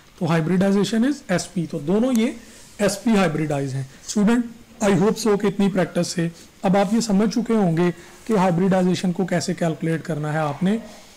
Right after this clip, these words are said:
Hybridization डीएसपी टू, डी टू एस पी थ्री और डी टू एस पी टू भी होती है, ये नहीं, different types की hybridization मौजूद हैं,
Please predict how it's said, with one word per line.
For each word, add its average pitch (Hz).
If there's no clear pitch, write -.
Hybridization 247
डीएसपी 220
टू, 233
डी 196
टू 220
एस 220
पी 208
थ्री 208
और 220
डी 208
टू 254
एस 202
पी 196
टू 196
भी 196
होती 170
है, 190
ये 247
नहीं, 247
different 233
types 202
की 233
hybridization 190
मौजूद 196
हैं, 190